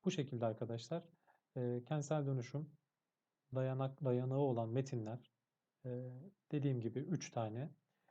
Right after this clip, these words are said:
Evini kentsel dönüşüme sokacak kişilerin mutlaka ve mutlaka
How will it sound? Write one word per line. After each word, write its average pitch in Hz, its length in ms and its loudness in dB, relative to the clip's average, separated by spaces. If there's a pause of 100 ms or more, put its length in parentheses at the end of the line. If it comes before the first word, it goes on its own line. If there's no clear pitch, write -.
(220)
Evini 156 300 0
kentsel 139 500 -2
dönüşüme 123 340 -2
sokacak 120 560 -2
kişilerin 120 540 -4 (440)
mutlaka 117 760 -2
ve 120 60 -2
mutlaka 131 600 -4